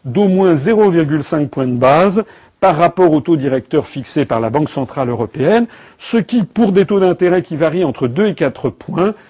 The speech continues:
c'est un différentiel qui a quand même une certaine signification et qui a contribué lui aussi à doper la croissance en Suède. Alors, on touche d'ailleurs d'ici du doigt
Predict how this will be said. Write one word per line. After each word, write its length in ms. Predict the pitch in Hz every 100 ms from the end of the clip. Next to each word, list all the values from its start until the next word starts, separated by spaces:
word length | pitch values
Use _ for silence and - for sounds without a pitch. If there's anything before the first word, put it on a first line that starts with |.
| _
c'est 300 | - 269 254
un 100 | 247
différentiel 720 | 175 175 180 139 120 202 226
qui 180 | - 180
a 80 | 175
quand 180 | - 135
même 260 | 156 185 - _ _ -
une 140 | 208
certaine 340 | 214 202 185 160
signification 800 | - 156 147 135 120 107 - 226
et 100 | 190
qui 140 | 185
a 80 | 147
contribué 560 | 240 254 - 156 139
lui 160 | 143 160
aussi 480 | 220 143 - 147 202 _ _ -
à 140 | 220
doper 480 | 175 139 - 139 185 -
la 160 | 165 160
croissance 600 | 123 117 131 135 147 - -
en 160 | 160 160 147
Suède. 420 | - - 180 101 - _ _ _ _ _ _ _ -
Alors, 340 | 156 170 135 - _ -
on 120 | 165
touche 260 | 196 220 143
d'ailleurs 340 | 151 160 139
d'ici 440 | 127 139 - 165
du 100 | 120
doigt 460 | 120 131 151 185 202